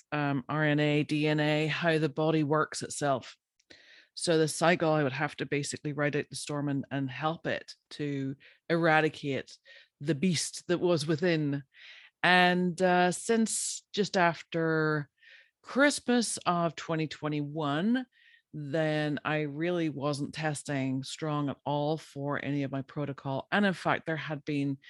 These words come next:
months before that where I would maybe only need a little bit at the full moon, um, or I would need a little bit after the full moon. That was always when the full moon affects me more, is actually after it's been full.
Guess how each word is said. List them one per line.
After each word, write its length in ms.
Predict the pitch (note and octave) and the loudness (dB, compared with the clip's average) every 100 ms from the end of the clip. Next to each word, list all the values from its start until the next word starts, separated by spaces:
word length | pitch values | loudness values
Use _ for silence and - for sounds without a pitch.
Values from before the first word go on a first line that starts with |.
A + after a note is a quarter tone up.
| - - _ | -20 -20 _
months 400 | D#3+ D#3+ D#3+ D3+ | 0 2 2 0
before 420 | - D#3+ - D3+ D#3 | -4 -6 -6 -6 -2
that 280 | D3+ D3 - | -2 -2 -2
where 500 | D#3 D3+ D3 C#3+ - - - - | -2 0 0 -2 -4 -20 -10 0
I 100 | D#3+ | 2
would 140 | D#3 | 2
maybe 400 | D#3 D3+ D3 D#3 | 2 0 2 2
only 220 | D#3 D#3 | 2 0
need 220 | D3+ D3 C#3+ | 0 -2 -2
a 40 | |
little 200 | D3+ D3+ | -4 -4
bit 220 | C#3+ D3 | -2 0
at 140 | - - | 0 -4
the 60 | |
full 280 | - D3 C#3+ | -8 -4 -2
moon, 400 | C#3 B2+ A#2 G#2+ _ - _ _ C#3+ | -2 -2 -4 -6 _ -20 _ _ -2
um, 600 | D3 C#3+ C#3+ C#3+ C#3+ C#3 | 2 2 2 2 0 -2
or 180 | - C#3+ | -4 -2
I 40 | |
would 200 | C#3+ C#3+ | -2 -2
need 220 | D3 D3+ D3 | -2 -2 -2
a 20 | |
little 160 | D3 | -4
bit 180 | C#3+ C#3+ - | -4 -4 0
after 420 | D#3 D3+ - D3 | 0 -2 -8 -10
the 100 | C3+ | -10
full 200 | - C3 | -8 -6
moon. 180 | C3 C3+ | -4 -6
That 120 | D#2+ | -8
was 120 | C3+ | -10
always 360 | - D3+ D3+ D#3 | -6 -6 -6 -6
when 140 | D3 | -6
the 60 | C#3 | -6
full 220 | - C#3+ | -6 -6
moon 160 | C3+ | -4
affects 460 | B2+ - C3 - - | -6 -6 -6 -6 -8
me 100 | C3+ | -6
more, 220 | C3 C3 | -4 -6
is 100 | B2+ | -8
actually 380 | - - - - - | -10 -12 -12 -12 -10
after 540 | B2 - - C3+ C3 | -10 -10 -12 -10 -10
it's 140 | - | -10
been 200 | - C3+ | -8 -8
full. 360 | C3+ F3 F3+ | -6 -8 -10